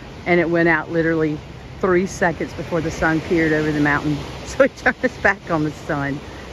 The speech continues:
But I just wanted to share this with everyone. It's a beautiful, beautiful morning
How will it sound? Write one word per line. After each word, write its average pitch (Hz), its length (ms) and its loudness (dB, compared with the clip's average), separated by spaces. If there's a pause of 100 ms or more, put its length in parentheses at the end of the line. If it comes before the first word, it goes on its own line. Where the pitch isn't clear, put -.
(240)
But 202 100 2
I 185 60 2
just 185 180 -4
wanted 185 180 0
to 170 60 -4
share 160 280 0
this 151 200 -2
with 160 100 -6
everyone. 151 640 -4 (540)
It's - 100 -10
a - 60 -6
beautiful, 175 720 2
beautiful 160 460 -2
morning 156 560 -2